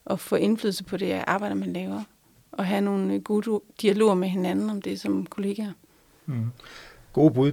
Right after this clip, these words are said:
Speaker 2: øh, de der, og derfor vil jeg også godt lige, øh, sådan her, øh, vende mig mod en anden problemstilling, som, som, som har været, øh, meget op at vende. Altså hele balancen der mellem, mellem arbejde og, og privatliv,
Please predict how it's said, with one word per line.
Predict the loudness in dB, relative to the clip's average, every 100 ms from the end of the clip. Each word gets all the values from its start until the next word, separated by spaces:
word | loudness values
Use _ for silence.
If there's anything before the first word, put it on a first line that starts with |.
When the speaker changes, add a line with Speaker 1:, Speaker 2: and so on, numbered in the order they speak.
| 2
Speaker 2:
øh, | 4 4 4
de | 4
der, | 6 6 2
og | -4 2
derfor | 2 4
vil | 6
jeg | 6
også | 6
godt | 2 -2
lige, | -2 -2 2 4
øh, | 4 2
sådan | 0 -2 0
her, | 2 2 0
øh, | -4 -4 -2 2
vende | 4 4
mig | 2
mod | 2 2
en |
anden | 0 0 0
problemstilling, | -2 -8 -4 -6 -4 -4 -2 -2
som, | -2 -4 -6
som, | -10 -10 -6
som | -2
har | 0
været, | 2 0 0 -2 -4
øh, | -6 -6 -8 -8 -2
meget | 2 4
op | 4
at |
vende. | 4 4 2
Altså | 0 0
hele | -2 2
balancen | 2 2 -2 -4 -6 -6
der | -6 -4
mellem, | -4 -2
mellem | -4 -4 -6 -6
arbejde | -4 0 0 -2 -4 -8 -8
og, | -10 -8
og | -8
privatliv, | -4 -4 -4 -6 -8 -8